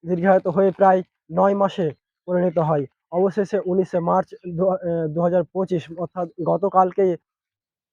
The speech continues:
তারা SpaceX-এর, এ, ড্রাগন ক্যাপসুল করে তারা তাদের, এ, ফ্লোরিডার, ফ্লোরিডার, উম, উপকূলে আন্টা-, আন্টার্কটিক মহাসাগরের সফলভাবে তারা অবতরণ করেন।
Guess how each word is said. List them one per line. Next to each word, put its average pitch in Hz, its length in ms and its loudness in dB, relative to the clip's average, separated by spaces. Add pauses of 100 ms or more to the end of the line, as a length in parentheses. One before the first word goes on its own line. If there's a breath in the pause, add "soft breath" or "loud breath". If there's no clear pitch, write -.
(120)
তারা 180 280 2 (240)
SpaceX-এর, 185 760 -2
এ, 165 760 -4 (220)
ড্রাগন 190 400 2
ক্যাপসুল 185 540 -2
করে 190 300 4 (300)
তারা 170 180 -2
তাদের, 180 300 0
এ, 160 340 -6 (680)
ফ্লোরিডার, 202 580 4
ফ্লোরিডার, 202 760 4 (400)
উম, 175 120 -6 (120)
উপকূলে 202 400 0
আন্টা-, 185 340 -4 (120)
আন্টার্কটিক 190 560 -2
মহাসাগরের 180 580 0 (180)
সফলভাবে 180 520 -2
তারা 170 160 -2
অবতরণ 175 500 0
করেন। 165 260 0